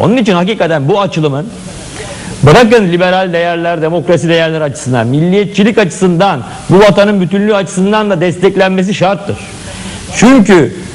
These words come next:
bütünlük meselesi biz bütün kalacağız demekle kalmaz.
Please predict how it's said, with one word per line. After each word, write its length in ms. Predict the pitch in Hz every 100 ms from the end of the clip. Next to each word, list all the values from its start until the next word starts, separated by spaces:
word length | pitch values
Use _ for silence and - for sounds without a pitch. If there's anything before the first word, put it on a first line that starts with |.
| -
bütünlük 560 | - 135 156 208 247 277
meselesi 560 | 254 196 220 214 247 196
biz 200 | 247 208
bütün 240 | 214 254
kalacağız 400 | 240 226 226 202
demekle 320 | 226 226 226
kalmaz. 500 | 208 196 202 156 -